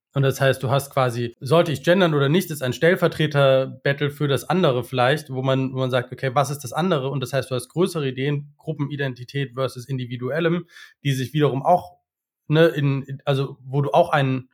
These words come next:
herausfinden musst, welches ist die bessere Idee. Und dann hast du an der Stelle freie Mör-, Märkte versus Kommunismus zum Beispiel, was im Prinzip der gleiche, die gleiche Idee ist zwischen,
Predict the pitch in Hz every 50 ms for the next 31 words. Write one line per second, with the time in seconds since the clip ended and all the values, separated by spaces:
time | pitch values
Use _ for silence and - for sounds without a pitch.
0 | - - - - - - 131 135 139 139 - 165 160 151 143 147 - 151 147 143
1 | 147 143 135 131 - 135 120 139 139 - - 131 131 127 123 123 165 180 170 135
2 | 127 120 123 127 127 123 127 120 120 113 135 135 - 143 135 131 131 135 135 131
3 | - 139 131 127 - - 131 135 139 139 139 135 135 143 147 143 135 143 143 147
4 | 147 147 - 143 127 139 139 131 - 139 - - - 143 139 143 180 202 - -
5 | 131 123 - - 123 113 113 120 117 - - 139 143 147 147 147 - - - -
6 | - 143 139 - - - - 147 139 - 143 123 151 147 131 127 110 139 135 151
7 | 151 - 156 147 147 147 143 135 135 131 143 135 143 143 147 151 139 135 123 131
8 | 135 135 135 135 127 - - - 123 - - - 143 131 - 139 131 131 127 -
9 | -